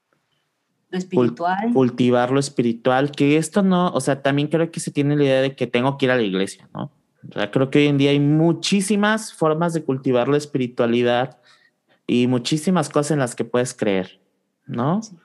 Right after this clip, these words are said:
Speaker 2: Y está el yoga, por ejemplo, eso también es, es algo espiritual. O sea, creo que el yoga te ayuda porque creo que, no, no hago yoga, por ejemplo, pero creo que tiene ahí sus bases filosóficas también, su,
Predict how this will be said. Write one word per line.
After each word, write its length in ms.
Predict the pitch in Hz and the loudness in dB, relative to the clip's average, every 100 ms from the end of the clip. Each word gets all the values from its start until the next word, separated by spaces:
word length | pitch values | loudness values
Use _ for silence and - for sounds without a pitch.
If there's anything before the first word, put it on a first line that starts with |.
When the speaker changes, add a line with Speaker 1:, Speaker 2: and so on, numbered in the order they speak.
| _ - - - - | _ -20 -20 -12 -2
Speaker 2:
Y 300 | 120 117 110 | 2 4 2
está 220 | 117 127 | 2 0
el 120 | 135 | 2
yoga, 440 | 131 131 143 160 | 2 2 2 0
por 140 | - 113 | 0 -2
ejemplo, 280 | 139 135 151 | 0 -4 -2
eso 140 | 220 | -2
también 340 | 233 135 120 | 0 0 0
es, 140 | 117 117 | 0 -4
es 160 | 113 - | -8 -2
algo 240 | 110 107 | 0 0
espiritual. 760 | 110 - 104 98 - 92 87 87 _ - | -2 -4 -4 -4 -4 -2 -4 -8 _ -16
O 80 | |
sea, 420 | 104 101 95 90 _ - | -8 -4 -4 -6 _ -4
creo 240 | 127 127 | -2 2
que 80 | 151 | 0
el 80 | 143 | 2
yoga 280 | 135 143 | 0 0
te 80 | 143 | 0
ayuda 440 | 117 113 135 139 139 | 0 2 0 0 -2
porque 200 | 110 - | -8 -6
creo 180 | 117 113 | -6 -2
que, 280 | 127 123 104 | 0 0 -2
no, 260 | 127 160 | -2 0
no 120 | 156 170 | 0 0
hago 160 | 180 | 0
yoga, 320 | 147 143 151 | 2 0 0
por 120 | 151 - | -4 -8
ejemplo, 520 | - 120 139 180 - - - _ | -6 -4 -2 -2 -4 -20 -20 _
pero 160 | 113 117 | 0 0
creo 160 | 123 - | 0 0
que 80 | |
tiene 280 | 143 139 127 | 0 0 0
ahí 140 | 123 120 | 0 -2
sus 260 | 135 120 | -4 -2
bases 320 | 120 117 127 | 0 0 -4
filosóficas 840 | - 113 107 - 123 123 135 123 120 | -2 0 0 0 0 0 -4 -6 -4
también, 600 | 117 117 120 120 120 123 | -2 0 0 0 0 -4
su, 440 | 123 110 104 98 | -4 -2 -2 -2